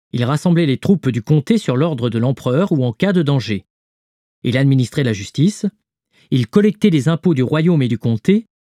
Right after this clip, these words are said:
et il régissait la politique et l'économie locale. À partir de Gosfred premier,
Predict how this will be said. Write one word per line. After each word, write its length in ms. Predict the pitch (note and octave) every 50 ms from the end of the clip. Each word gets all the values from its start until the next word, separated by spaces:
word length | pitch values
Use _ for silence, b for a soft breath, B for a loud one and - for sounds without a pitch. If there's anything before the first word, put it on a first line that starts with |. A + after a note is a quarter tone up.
| _ _ -
et 120 | D#3+ D3+
il 100 | D3 C#3+
régissait 460 | C3+ F#3 G#3+ F#3+ F#3+ F3+ - - A#3
la 100 | G#3+ D#3
politique 500 | - - D3 C3+ C3+ - - A#3+ G#3+ -
et 40 | C#3+
l'économie 480 | C3+ B2 - D3 C3 C3 C#3 E3 G#3 F#3+
locale. 560 | C#3+ A#2+ - - C3 A#2 G2+ F#2+ G2+ G#2+ - _ _ _ _ _ _ _ _ _ _ _ _ _ _ _ _ _ _ _ _ -
À 120 | D#3+ D#3+
partir 360 | - G#3 F3+ - - C#4 B3
de 100 | F3 C#3+
Gosfred 500 | B2+ A2+ F3+ F#3 - - - F3 E3 -
premier, 460 | - - C#3+ C#3 C#3+ D#3+ G3+ B3+ C4